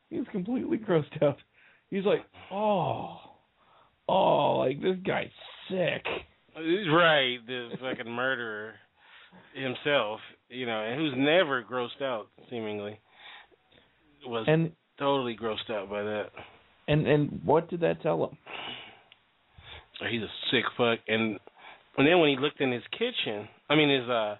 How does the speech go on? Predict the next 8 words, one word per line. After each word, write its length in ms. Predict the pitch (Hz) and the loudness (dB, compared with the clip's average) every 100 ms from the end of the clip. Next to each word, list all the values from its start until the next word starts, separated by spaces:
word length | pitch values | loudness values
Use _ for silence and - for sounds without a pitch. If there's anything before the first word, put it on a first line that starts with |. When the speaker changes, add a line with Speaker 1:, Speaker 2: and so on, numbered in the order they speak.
| _ - - - - | _ -20 -20 -20 -8
Speaker 2:
he 120 | 160 | -2
looked 220 | 147 143 | -2 -2
in 140 | 131 | -2
his, 260 | 120 120 107 | -2 -4 -4
uh, 340 | 113 107 101 92 - _ | -2 0 0 -4 -10 _
refrigerator, 720 | 123 - 214 233 170 117 104 107 - _ - - - - | -10 0 2 2 2 0 0 -6 -10 _ -20 -20 -20 -10
he 140 | 165 - | -8 0
found 500 | 147 127 120 113 113 | 4 6 6 4 0